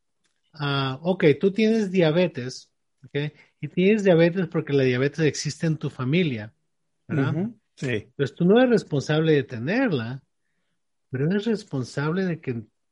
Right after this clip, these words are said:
Speaker 1: no te mate, ¿no? O sea,
Speaker 2: Ujú.
Speaker 1: tú tienes que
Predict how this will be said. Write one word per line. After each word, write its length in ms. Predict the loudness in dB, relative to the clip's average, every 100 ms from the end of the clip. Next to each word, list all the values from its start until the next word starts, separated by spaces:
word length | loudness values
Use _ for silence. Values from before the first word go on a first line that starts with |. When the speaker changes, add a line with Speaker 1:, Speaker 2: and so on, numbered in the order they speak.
| -14
Speaker 1:
no 240 | -8 -6
te 120 | -4
mate, 380 | -2 -2 -4 -8
¿no? 240 | -8 -10 -12
O 80 | -2
sea, 280 | 0 0 -4
Speaker 2:
Ujú. 540 | -4 -2 0 0 2
Speaker 1:
tú 200 | 4 4
tienes 440 | 6 6 6 4 0
que 460 | 2 4 2 -2